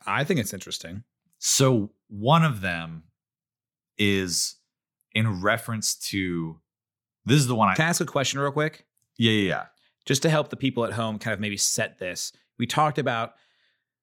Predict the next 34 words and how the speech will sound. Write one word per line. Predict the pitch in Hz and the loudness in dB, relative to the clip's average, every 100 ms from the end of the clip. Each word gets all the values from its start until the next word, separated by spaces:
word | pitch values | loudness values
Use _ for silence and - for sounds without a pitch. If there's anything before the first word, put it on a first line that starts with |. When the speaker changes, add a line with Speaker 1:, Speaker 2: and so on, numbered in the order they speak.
| _ _ | _ _
Speaker 1:
kings | - 156 143 120 110 98 | 0 2 4 2 0 -2
that | 113 - 101 | -4 -4 -6
they | 120 113 | -2 -2
have | 104 | -2
looked | 120 113 - | -2 -2 0
up, | 110 101 | 0 -2
and | 110 | -6
we | 107 | -6
talked | 131 117 | -4 -4
about, | 110 107 98 90 | -4 -2 -4 -4
like, | 92 90 - - _ | -4 -6 -10 -20 _
history. | - 151 - - 113 101 98 - 101 | -4 -2 0 0 0 0 -4 -10 -4
Do | 131 | -2
you | 156 | 0
know | 160 156 151 117 | 0 -2 -2 -2
roughly | 117 123 - 113 | -2 -2 -2 -4
what | 101 113 - | -2 -4 -6
time | - 95 92 95 110 123 - _ _ _ 98 | -6 -4 -4 -4 -4 -6 -8 _ _ _ -8
Beowulf | 101 107 101 104 - | -2 -2 0 -2 -4
was | 98 - | -10 -6
written | 101 107 120 | -6 -2 0
during? | 123 127 135 143 - _ _ - | 0 0 -4 -8 -12 _ _ -8
So | - | -2
people | 123 131 113 | 0 0 -2
could | 104 | -4
kind | 113 | -4
of | 95 | 2
Speaker 2:
Mm. | 117 | 4
Speaker 1:
place | 110 87 76 | 4 2 0
it | 104 - _ _ _ _ _ - | -2 -6 _ _ _ _ _ -4
in | 123 | -2
their | 104 101 | 0 0
mind | 104 87 98 98 | 0 -2 -6 -8
calendar. | - 113 120 127 | -8 -6 -4 -4